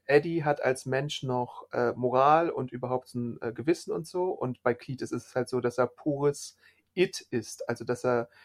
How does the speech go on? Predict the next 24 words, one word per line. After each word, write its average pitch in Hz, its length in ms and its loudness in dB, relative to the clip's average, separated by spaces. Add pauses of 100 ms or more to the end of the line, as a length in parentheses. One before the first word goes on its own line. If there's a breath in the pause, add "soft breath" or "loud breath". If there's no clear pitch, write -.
(200 soft breath)
dieses 120 240 -6
Serienkiller, 127 840 0
äh, 123 220 0 (280)
Blut 143 420 -6
in 143 200 -4
sich 135 220 -12
hat 131 160 -2
und 120 140 -6
deswegen 123 580 -2 (300 loud breath)
sich - 220 -4
auch 123 80 0
nicht 127 180 -6
zurückhält 127 460 -2
und 120 100 -2
deswegen, 120 640 -2
äh, 113 300 -2
sich 123 200 -10
anders 127 280 -2
manifestiert 123 720 -6
als 117 220 -4
Symbiot. 117 640 -6
Deswegen 120 320 -4
diese 117 180 -8
ganzen 120 440 -6